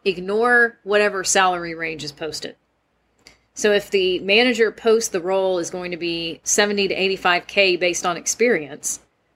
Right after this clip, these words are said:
just go ahead and apply for that job. And then whenever you get them on the phone, demand a hundred K, because they should just, like, do that because you asked for it. <laughs> Like, yeah,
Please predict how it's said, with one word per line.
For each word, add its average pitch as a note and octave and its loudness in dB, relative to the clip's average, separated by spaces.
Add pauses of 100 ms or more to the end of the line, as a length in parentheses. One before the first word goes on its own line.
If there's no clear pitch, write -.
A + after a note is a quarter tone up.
(240)
just A#3 2
go C4 6
ahead E4+ 4
and D4 2
apply B3+ 4
for C4 -4
that G#3+ 2
job. D#3+ 2 (180)
And G#3 0
then G#3+ 0
whenever A3+ 2
you A#3+ -2
get A#3 2
them A3 0
on F#3+ -4
the E3 -8
phone, F3+ -2
demand F#3 -2
a F3 -6
hundred E3+ -6
K, - -8 (560)
because G#3 2
they A3+ 6
should A3+ 0
just, G3+ -4
like, F3 2
do G#3 -4
that E3 -4 (140)
because F#3 -6
you E3+ -4
asked F3+ 0
for - -12
it. - -10
<laughs> - -2 (100)
Like, - -4 (680)
yeah, D#4+ 2